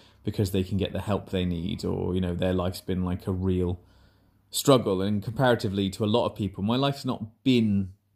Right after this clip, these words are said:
the same amount of struggle because obviously I, you know, I'm, I do my mimicking and my blending in and, you know, my,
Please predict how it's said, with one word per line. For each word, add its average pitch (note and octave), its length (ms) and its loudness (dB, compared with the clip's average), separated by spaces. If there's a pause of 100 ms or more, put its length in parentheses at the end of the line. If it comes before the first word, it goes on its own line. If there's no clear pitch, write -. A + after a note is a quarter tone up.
(720)
the A2 140 0
same A2 340 2
amount G#2 360 0
of F#2+ 80 -6
struggle E2 440 -4
because F#2 640 -2
obviously F#2 460 -2
I, F#2 80 -4
you F#2 880 -4
know, F2 200 -2
I'm, F#2 440 -6
I G2+ 100 -4
do F#2+ 220 -2
my F#2 360 -2 (760)
mimicking F#2+ 720 2
and F2+ 380 -2
my F#2 160 0
blending F#2 540 0
in F2+ 300 0
and, F2+ 360 -4
you F#2 80 -6
know, F2+ 140 0
my, F2+ 400 -2